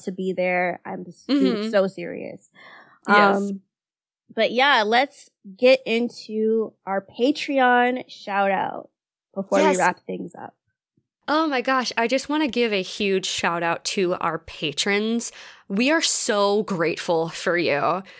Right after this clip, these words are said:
Speaker 2: You have helped us out so much recently,
Speaker 1: Mm.
Speaker 2: uh, with funds for stuff, trying to outsource some things, and,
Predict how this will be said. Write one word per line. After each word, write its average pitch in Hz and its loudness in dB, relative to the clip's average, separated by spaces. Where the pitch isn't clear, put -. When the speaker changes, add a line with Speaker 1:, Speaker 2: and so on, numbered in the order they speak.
Speaker 2:
You 262 2
have 320 2
helped 247 0
us 262 -2
out 214 0
so 196 -4
much 185 -2
recently, 190 0
Speaker 1:
Mm. 185 2
Speaker 2:
uh, 170 0
with 185 -2
funds 190 -2
for 196 -2
stuff, 185 -2
trying 180 -2
to 180 0
outsource 233 -2
some 214 -4
things, 202 -2
and, 160 -2